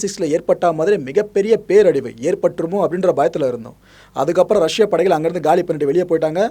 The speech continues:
அந்த குறிப்பிட்ட பிளான்ட் திரும்ப யுக்ரைன் படையினர் கைவசம் வந்துச்சு. ஆனா, இந்த ஆலை இப்ப கைப்பற்றப்பட்டுடுச்சு அப்படின்னா, செர்னோபில்ல நம்ம பயந்தோம் பாத்தீங்களா,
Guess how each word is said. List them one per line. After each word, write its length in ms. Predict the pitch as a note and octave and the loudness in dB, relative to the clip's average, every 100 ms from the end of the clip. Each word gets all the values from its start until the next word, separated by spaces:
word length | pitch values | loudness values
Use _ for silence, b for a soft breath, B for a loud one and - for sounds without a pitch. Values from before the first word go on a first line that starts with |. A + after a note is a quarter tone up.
| - | -4
அந்த 200 | C#3+ D3+ | -6 -4
குறிப்பிட்ட 420 | F3+ F3+ - G3 | -2 -2 0 0
பிளான்ட் 300 | - F3+ F#3+ | 2 0 0
திரும்ப 260 | E3 E3 G#3 | -6 -6 -4
யுக்ரைன் 360 | D#3 A3 A3 | -2 0 0
படையினர் 320 | F3 D#3 D#3 D3 | 0 -2 -2 -4
கைவசம் 400 | D3 D3+ - C#3+ | -2 -2 -4 -6
வந்துச்சு. 320 | A#2+ B2 - _ b b b b | -8 -10 -14 _ b b b b
ஆனா, 140 | C#3+ | -2
இந்த 320 | D3+ C#3 E3+ | -2 0 2
ஆலை 400 | E3 G#3 A3 A#3+ - | 6 6 6 2 -6
இப்ப 260 | - C#3+ D3 | -12 -4 -2
கைப்பற்றப்பட்டுடுச்சு 800 | D#3+ G3+ G#3+ G3 - D#3+ F#3 E3 | 0 0 2 0 -2 -2 -4 -2
அப்படின்னா, 460 | C#3+ D3 F#3 F#3 A#2 - - | -4 -2 -2 -2 -4 -10 -2
செர்னோபில்ல 480 | F#3 G#3 B3 G3 G#3+ | 0 2 4 4 4
நம்ம 180 | G3 C#3+ | 0 0
பயந்தோம் 320 | E3 G3+ D3+ | 0 0 -2
பாத்தீங்களா, 340 | C#3 C#3 D3+ | -4 -4 -6